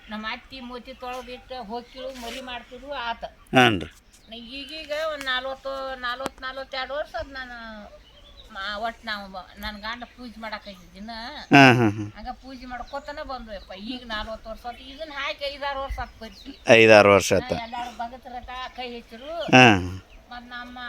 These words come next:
Speaker 1: ಮಕ್ಳು ಮೂರ್ ಮಂದಿ ಹೊಟ್ಟಿಲೆ ಎಂಟು ಮಂದಿ ಮಕ್ಳು ಆಗ್ಯಾರು, ಅವ್ರಟ್ ಕೈ ಎಲ್ಲಾರು ಕೂಡಿ
Speaker 2: ಹಾನ್ರಿ.
Speaker 1: ಪರಿಸಿ ಹಾಕುದು, ಜಾತ್ರೆ ಮಾಡೋದು, ಹಾಕಿದ್ವಿ, ಒಳ್ಳೆ ಬೆಳಗೈತೆಪ್ಪ.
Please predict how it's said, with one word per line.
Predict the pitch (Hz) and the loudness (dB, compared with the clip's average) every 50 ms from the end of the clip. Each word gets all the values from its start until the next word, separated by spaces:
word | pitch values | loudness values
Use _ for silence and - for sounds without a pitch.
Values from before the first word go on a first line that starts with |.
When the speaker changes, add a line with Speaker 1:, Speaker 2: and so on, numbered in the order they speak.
| 226 226 233 233 | -10 -8 -10 -10
Speaker 1:
ಮಕ್ಳು | 226 233 240 247 247 - 254 262 254 247 233 220 226 | -10 -10 -10 -12 -10 -10 -8 -8 -6 -6 -6 -6 -6
ಮೂರ್ | 226 226 240 247 254 247 | -8 -10 -10 -10 -10 -12
ಮಂದಿ | 240 240 240 233 262 | -12 -14 -14 -12 -8
ಹೊಟ್ಟಿಲೆ | 254 247 240 - 254 240 240 262 | -8 -8 -8 -8 -10 -14 -12 -10
ಎಂಟು | 240 233 226 226 226 226 226 | -8 -8 -8 -8 -8 -10 -12
ಮಂದಿ | 226 240 240 233 233 | -12 -12 -12 -12 -12
ಮಕ್ಳು | 233 233 226 254 254 | -12 -12 -12 -12 -12
ಆಗ್ಯಾರು, | 240 233 240 233 240 254 | -10 -10 -8 -8 -8 -6
ಅವ್ರಟ್ | 262 226 214 226 254 262 247 - - | -6 -6 -6 -6 -8 -10 -10 -10 -10
ಕೈ | - | -8
ಎಲ್ಲಾರು | 226 214 214 233 226 233 - | -6 -6 -4 -4 -6 -6 -6
ಕೂಡಿ | - - 262 269 247 269 277 285 | -8 -10 -10 -12 -12 -12 -10 -10
Speaker 2:
ಹಾನ್ರಿ. | 311 - - - - 135 127 117 101 90 85 - - - - - | -10 -10 -10 0 6 8 10 10 8 6 2 -2 -10 -18 -18 -16
Speaker 1:
ಪರಿಸಿ | 240 226 - - 294 277 | -16 -16 -16 -14 -12 -10
ಹಾಕುದು, | 262 247 - 254 247 233 240 247 240 | -10 -10 -12 -16 -18 -18 -18 -16 -14
ಜಾತ್ರೆ | 208 233 233 226 226 254 247 277 | -10 -8 -6 -6 -6 -6 -8 -8
ಮಾಡೋದು, | 269 269 262 247 247 247 254 | -8 -8 -8 -8 -10 -10 -10
ಹಾಕಿದ್ವಿ, | 254 233 226 - 247 233 240 240 233 226 | -10 -10 -10 -12 -14 -14 -14 -14 -16 -14
ಒಳ್ಳೆ | 214 214 240 | -14 -12 -10
ಬೆಳಗೈತೆಪ್ಪ. | - - 277 285 294 294 302 277 - 240 220 - - | -6 -4 -4 -4 -2 -4 -4 -6 -6 -8 -10 -10 -8